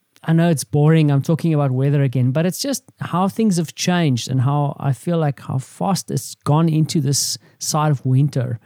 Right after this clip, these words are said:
and, uh, how close we're actually getting to Christmas. Because the other thing that I haven't spoken, or person I haven't spoken t-, about in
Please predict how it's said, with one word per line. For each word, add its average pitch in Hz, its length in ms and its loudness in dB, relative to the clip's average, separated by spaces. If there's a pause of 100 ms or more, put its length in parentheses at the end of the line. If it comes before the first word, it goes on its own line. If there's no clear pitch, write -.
(380)
and, 139 380 2
uh, 135 320 2
how 131 220 -2
close 165 500 -2
we're 147 140 -2
actually 147 240 -4
getting 143 240 0
to 131 100 -4
Christmas. - 640 -4
Because 156 420 -2
the 151 80 -6
other 196 240 -2
thing 131 400 0 (560)
that 160 160 0
I 160 60 2
haven't 208 260 2
spoken, 156 500 0
or 135 200 -2
person 214 400 0
I 147 60 0
haven't 143 180 0
spoken 139 400 -2
t-, - 260 -16
about 135 460 -2 (100)
in 131 180 0